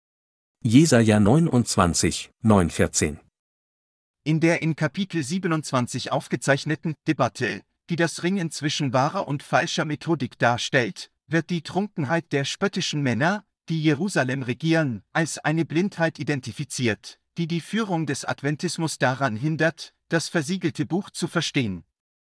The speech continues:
Speaker 2: Die Bücher Daniel und Offenbarung sind ein und dasselbe Buch,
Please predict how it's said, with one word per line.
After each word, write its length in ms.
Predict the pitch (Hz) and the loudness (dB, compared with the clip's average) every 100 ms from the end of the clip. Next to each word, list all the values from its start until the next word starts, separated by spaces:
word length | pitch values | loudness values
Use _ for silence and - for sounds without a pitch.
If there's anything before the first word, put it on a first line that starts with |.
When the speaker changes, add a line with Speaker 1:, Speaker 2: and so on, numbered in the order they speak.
| _ _ _ _ _ - | _ _ _ _ _ -4
Speaker 2:
Die 140 | 165 | -2
Bücher 300 | 151 208 - | -2 -2 -2
Daniel 500 | 139 151 202 175 151 | 0 2 2 2 2
und 220 | 107 143 - | 2 -2 -4
Offenbarung 720 | 127 165 135 120 117 185 208 | -4 -2 2 2 4 0 0
sind 340 | 139 156 - | 0 -2 0
ein 200 | 180 214 | -2 -2
und 240 | 208 156 143 | -2 -4 -2
dasselbe 500 | 123 - 151 170 156 | -4 0 0 2 0
Buch, 400 | 127 117 - | 0 -2 -6